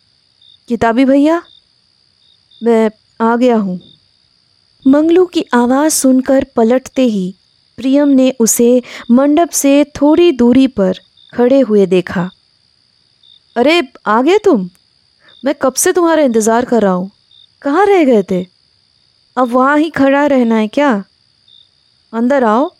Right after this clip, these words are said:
पुष्पांजलि देनी है ना तुम्हें? सुबह से कुछ भी नहीं खाया होगा। चलो, चलो, जल्दी, जल्दी सब करके प्रसाद खा लो।"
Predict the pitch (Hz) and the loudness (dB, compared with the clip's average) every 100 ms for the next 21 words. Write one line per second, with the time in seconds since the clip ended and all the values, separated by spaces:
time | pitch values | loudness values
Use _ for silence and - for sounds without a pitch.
0 | _ _ _ _ _ _ 285 - 311 330 | _ _ _ _ _ _ -10 -4 -2 0
1 | 349 370 294 285 349 320 320 349 262 190 | 2 2 2 0 2 0 -2 0 0 0
2 | 180 _ _ _ _ _ _ _ _ _ | -4 _ _ _ _ _ _ _ _ _
3 | _ - 269 254 285 269 - - 277 247 | _ -8 -4 0 -2 -2 -6 -4 -4 -2
4 | 240 302 294 269 226 214 196 185 185 196 | 0 2 2 2 0 2 2 0 -4 -8
5 | _ _ _ _ _ _ _ 240 214 214 | _ _ _ _ _ _ _ -6 -4 0
6 | 208 208 247 254 285 240 214 247 285 285 | 0 2 0 2 0 0 0 0 0 -2
7 | 269 - 247 269 359 415 269 240 240 226 | -4 -2 -2 0 0 0 -2 -2 -2 -4
8 | - 196 180 | -2 -4 -4